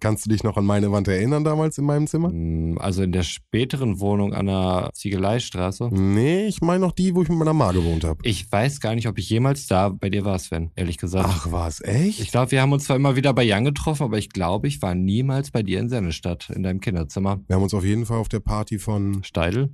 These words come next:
Speaker 1: Steidl, ja, von Steidl gesehen,
Speaker 2: Ja,
Speaker 1: genau.
Speaker 2: <laughs> das war doch ein Grund.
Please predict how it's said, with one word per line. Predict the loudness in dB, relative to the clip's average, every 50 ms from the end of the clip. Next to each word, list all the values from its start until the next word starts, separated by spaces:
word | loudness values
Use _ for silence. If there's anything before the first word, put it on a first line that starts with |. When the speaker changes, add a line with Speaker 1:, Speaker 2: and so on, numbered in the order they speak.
| -8
Speaker 1:
Steidl, | -10 -10 -8 -4 0 2 2 2 2 2
ja, | 2 0 0 -2 -4
von | -4 -4 -4
Steidl | 0 0 2 2 2 2
gesehen, | 2 0 2 2 2
Speaker 2:
Ja, | 2
Speaker 1:
genau. | 0 0 -2 2 2 2 2 2
Speaker 2:
<laughs> | 0
das | -2 0 2
war | 4 4 4 6
doch | 4 2 2 2 0
ein | -2 -2
Grund. | -2 -4 -2 -2 -2 -2 -2 -8